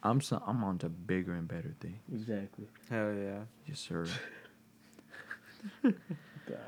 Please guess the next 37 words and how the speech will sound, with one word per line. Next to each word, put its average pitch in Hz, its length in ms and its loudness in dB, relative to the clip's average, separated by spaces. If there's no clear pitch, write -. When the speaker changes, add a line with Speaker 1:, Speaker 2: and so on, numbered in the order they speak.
Speaker 1:
Well, 87 240 6
how 117 100 10
long 135 160 12
have 117 60 12
we 113 60 12
been 95 180 8
going 87 200 6
for, 87 160 0
man? 85 220 -2
Speaker 3:
A 147 40 -2
good 151 220 8
Speaker 2:
Only 113 120 4
Speaker 3:
forty-six. 139 360 6
Speaker 2:
forty-six. 131 480 2
Speaker 3:
But, 135 140 8
oh, 165 80 10
Speaker 1:
Forty-six. 98 380 6
Speaker 3:
forty-seven. 113 720 2
Speaker 1:
Oh, 104 60 12
Speaker 2:
Oh, 131 60 12
oh, - 100 10
Speaker 1:
goddamn, 123 640 12
Speaker 2:
oh. 110 120 12
Speaker 1:
forty-seven. 113 800 12
Speaker 3:
Goddamn 135 520 6
forty-seven. 127 800 4
Speaker 1:
Well, 101 260 12
I 107 120 12
think, 160 340 10
uh, 135 440 12
I 143 120 12
think 190 280 8
that's, 147 260 10
like, 113 180 12
good 110 200 10
right 95 220 6
there. 95 300 2